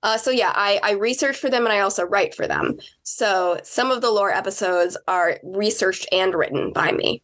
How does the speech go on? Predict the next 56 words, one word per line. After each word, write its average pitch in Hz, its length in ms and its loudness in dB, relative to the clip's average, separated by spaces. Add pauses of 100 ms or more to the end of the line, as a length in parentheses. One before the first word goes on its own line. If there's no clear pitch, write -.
(100)
um, 175 520 -2
which 190 240 -2
is 190 160 -2
really 185 200 2
fun 165 360 0
to 233 80 -4
be 180 140 2
able 175 120 -2
to 165 100 -2
kind 180 220 0
of - 180 -2 (640)
go 214 200 2
from 202 300 -2
the 175 220 0
start - 440 0
to 202 80 -2
finish 190 400 0
of, 220 160 -2 (100)
like, 185 340 0
pitching 262 400 0
an 226 100 2
idea, 196 480 0
doing 208 300 2
all 190 120 0
the 180 120 0
research, 175 440 0
writing 180 300 2
the 175 80 -2
whole 170 200 0
episode, 165 500 0
and 170 180 2
then 170 100 2
Aaron 151 280 0
goes 160 240 2
into 180 120 -2
the 180 120 0
studio 170 420 2
and 156 100 -2
records 160 440 -2
it. 143 240 2 (120)
And 185 140 0
I 180 80 2
just 180 200 -2
get 170 120 -4
to, 202 60 -4
like, 170 160 0
be 170 100 0
part 165 220 -2
of 156 100 -4
that 151 140 2
whole 170 140 0
process. - 680 0 (140)
One 226 340 0
of 415 140 -2
the 330 100 -2
things 208 540 0